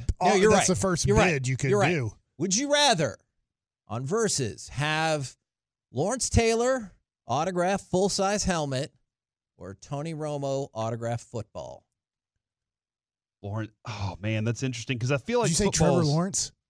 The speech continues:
Speaker 1: I said Lawrence Taylor.
Speaker 3: Tony, Tony Romo and Lawrence Taylor.
Speaker 2: L T.
Speaker 3: The mini helmet, I know a lot of people love the mini helmet collection, right? Like, you collect a lot of those,
Speaker 1: Yes.
Speaker 3: and, like, we saw 'em yesterday at, uh, at R J Duke's. And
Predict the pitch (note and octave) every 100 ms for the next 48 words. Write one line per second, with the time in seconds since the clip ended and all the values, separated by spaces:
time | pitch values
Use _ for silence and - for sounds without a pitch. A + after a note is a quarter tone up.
0 | _ _ _ - G#2 G2+ - A2 G#2+ A2+
1 | C3 D3+ C#3+ - - - D3+ C3+ E3 E3
2 | E3+ - C#3 E3+ E3 D3 D3 C3+ B2 B2
3 | A#2+ G#2+ - A2+ G#2 F#2+ A#2+ - C3 B2
4 | F#2+ - A#2 B2+ B2+ D3 G3 G#3+ E3+ D#3
5 | D3 C#3 - C#3 E3+ D3+ D3+ C#3+ D3 C3+
6 | B2 B2+ A#2+ A#2+ B2 A#2+ B2 - B2 E3+
7 | - - F2 - _ A2 A#2 C3 - B2+
8 | B2+ B2+ A#2+ C3 B2 C3 - A#2+ B2 A#2+
9 | C3 D3 D3 C3 B2 B2+ C3+ D#3 - C#3
10 | C3 C3 D3 - B2 A#2+ A#2 A2+ A#2 A#2
11 | A2 A2 G#2+ A2+ A#2+ B2+ A#2+ A#2 D#3+ -
12 | _ - _ _ _ _ - C#3 C#3 C3+
13 | B2+ B2 A2+